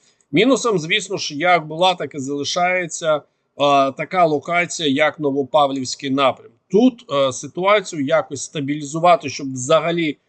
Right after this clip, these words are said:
а, ворог впав в анабіоз, не вдається. Ворог продовжує рухатись, і рухатись з використанням класичних методів, а, обхід, е, населених пунктів по лісосмугам,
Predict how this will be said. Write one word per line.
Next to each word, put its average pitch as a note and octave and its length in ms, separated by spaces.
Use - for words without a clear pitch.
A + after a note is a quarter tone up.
а, C3 300
ворог D3 580
впав D3+ 260
в C#3 80
анабіоз, C#3+ 680
не D3 240
вдається. C3+ 500
Ворог F3 280
продовжує C#3+ 580
рухатись, C3+ 580
і A3 220
рухатись F3+ 500
з B2+ 40
використанням C3+ 640
класичних C3+ 600
методів, F#3+ 460
а, C#3 200
обхід, D#3+ 640
е, C#3+ 120
населених C#3+ 580
пунктів C3+ 500
по C#3+ 160
лісосмугам, G#3 840